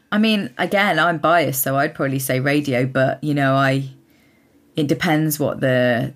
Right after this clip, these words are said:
the streams and the plays on YouTube would lead to and what stage you are, I suppose, with your,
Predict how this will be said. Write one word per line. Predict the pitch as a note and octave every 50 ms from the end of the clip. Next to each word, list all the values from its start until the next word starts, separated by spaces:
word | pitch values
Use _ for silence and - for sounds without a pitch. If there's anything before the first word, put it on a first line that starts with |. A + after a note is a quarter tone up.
| _ -
the | C#3 D3
streams | C#3 - - - D3+ C#3+ C#3+ C#3 C3+ C3 C3+ C#3 C#3 C#3+ C3+ - - -
and | - C#3 C3+
the | C3
plays | C3 - D#3 C3+ C3 C3 C3 C3 B2
on | B2+ C3+
YouTube | C3 C#3 C#3+ C3+ - C3 C3 B2+
would | - B2 B2
lead | B2+ B2+ C3+ C3 C3 C3 -
to | - B2+ B2+ B2+ - - -
and | - B2+ B2 B2 A#2 - - C3
what | C3+ - - - -
stage | - - C#3 C#3 C#3 C3+ C3 -
you | C3 B2+
are, | B2 B2 B2+ B2+ - -
I | -
suppose, | C3 C3 - C3 - C#3+ C#3 C#3+ C#3 B2+ B2 -
with | C3 B2+ B2+
your, | B2+ C3 B2 B2 A#2+ A#2